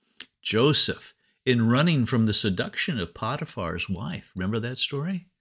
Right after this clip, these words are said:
Daniel and the boys in Babylon,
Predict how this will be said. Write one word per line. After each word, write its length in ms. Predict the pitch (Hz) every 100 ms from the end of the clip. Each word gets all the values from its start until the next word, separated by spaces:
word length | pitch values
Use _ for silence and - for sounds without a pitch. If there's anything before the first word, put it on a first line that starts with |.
| _ _ _ _ _ _
Daniel 600 | 143 175 190 190 190 185 -
and 160 | - 117
the 60 | 110
boys 480 | 107 131 151 151
in 300 | - 139 143
Babylon, 840 | 113 - 101 120 107 92 80 69